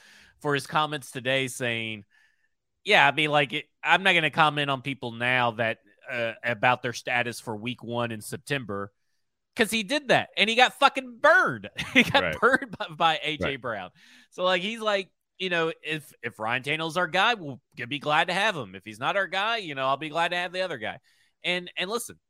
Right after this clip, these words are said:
Speaker 1: the, it's 'cause it's all about the Titans quarterback strategy. And this is w-, another reason why Will Levis doesn't make sense. And this is what I was gonna tie into it, is that it doesn't make sense from a quarterback strategy perspective on any level.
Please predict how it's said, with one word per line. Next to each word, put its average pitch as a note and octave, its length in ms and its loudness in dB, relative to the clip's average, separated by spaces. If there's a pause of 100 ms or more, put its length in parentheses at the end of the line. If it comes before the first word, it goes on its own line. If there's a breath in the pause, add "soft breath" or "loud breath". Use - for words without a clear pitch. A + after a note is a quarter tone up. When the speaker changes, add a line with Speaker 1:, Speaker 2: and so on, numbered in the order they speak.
(600)
Speaker 1:
the, D#3+ 260 -2
it's E3 280 -2
'cause G#3 180 -6
it's F#3+ 100 -16
all D4 140 2
about G3 260 -4
the D#3 80 2
Titans B2 200 0
quarterback F#2+ 340 -6
strategy. F2 340 -18
And B2+ 80 -12
this G#3 140 -8
is G#3+ 120 -12
w-, D#3 200 -10
another D#3+ 460 -4
reason C3+ 420 -8
why A2 720 0 (580)
Will C#3 420 0
Levis C3 340 0
doesn't G#2+ 320 -4
make F#2+ 200 -4
sense. - 500 -8
And G2+ 120 -8
this C#3 220 0
is C3+ 120 -10
what B2+ 160 -4
I B2 60 2
was A2+ 140 -4
gonna G#2+ 160 -12
tie G2 320 0
into G2 500 -6
it, D#2 120 -18 (340)
is A2+ 220 -4
that A2+ 240 2 (400 soft breath)
it C#3+ 120 -4
doesn't F#3+ 320 4
make F3 160 -4
sense E3 240 -6
from C3+ 140 -6
a A2+ 60 -4
quarterback E3+ 520 2
strategy G#2+ 380 -2
perspective A2+ 540 -6
on B2 180 -2 (240)
any C#4 240 -4
level. F#2 400 -10